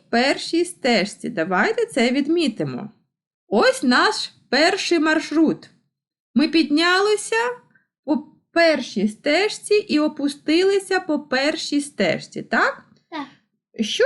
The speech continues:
Speaker 1: ще ми по першій, як ще ми можемо цю першу стежку
Speaker 2: Ми
Speaker 1: використати?
Speaker 2: можемо піднятися по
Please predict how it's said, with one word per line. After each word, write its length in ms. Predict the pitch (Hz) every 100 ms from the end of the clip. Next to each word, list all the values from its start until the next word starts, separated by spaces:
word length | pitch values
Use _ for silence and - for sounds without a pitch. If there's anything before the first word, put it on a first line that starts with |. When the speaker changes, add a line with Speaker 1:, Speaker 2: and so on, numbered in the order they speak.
| 622
Speaker 1:
ще 300 | - 480 403
ми 120 | 392
по 160 | 392
першій, 460 | 403 370 370 359 359
як 320 | 233 392 440
ще 360 | - - 359 311
ми 140 | 269
можемо 520 | 269 277 269 233 254 254
цю 140 | 277
першу 460 | 214 262 254 - 254
стежку 440 | - 262 254 -
Speaker 2:
Ми 60 | 254
Speaker 1:
використати? 840 | 247 247 247 233 254 359 381 285 392
Speaker 2:
можемо 180 | 392 339 _ -
піднятися 760 | 339 330 349 349 339 330 339 330 320
по 80 | -